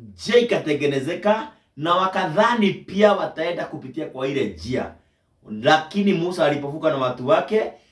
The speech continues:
na akakishoto wamepita maji, Musa akafanya, akatumia tu ile kijiti,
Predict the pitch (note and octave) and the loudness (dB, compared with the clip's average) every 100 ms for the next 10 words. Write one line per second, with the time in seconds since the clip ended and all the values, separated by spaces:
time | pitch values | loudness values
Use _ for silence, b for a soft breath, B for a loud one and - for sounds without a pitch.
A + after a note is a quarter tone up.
0 | b b _ A#2+ B2+ C3 C3+ C3 C3+ C3+ | b b _ -12 -6 -2 0 0 0 -2
1 | - F#3 E3+ D3+ C3+ B2 B2 D3+ - E3 | 0 0 2 2 0 -2 -4 -6 -2 -2
2 | E3 - _ _ B2 C#3 D#3 D#3+ - D3+ | -2 -12 _ _ -8 -2 0 0 -2 -8
3 | C3+ - - C3 C#3 C#3 C#3+ A#2+ A#2+ B2+ | -8 -12 -12 -8 -6 -2 -2 -2 -6 -2
4 | A#2+ A#2+ - - - - - _ _ - | -2 -2 -6 -4 -2 -4 -8 _ _ -8
5 | D3+ F3 - D#3+ D3+ C#3+ C3+ F#3+ G#3 A3+ | 0 2 2 0 -2 -2 -4 -4 -2 -4
6 | - | -4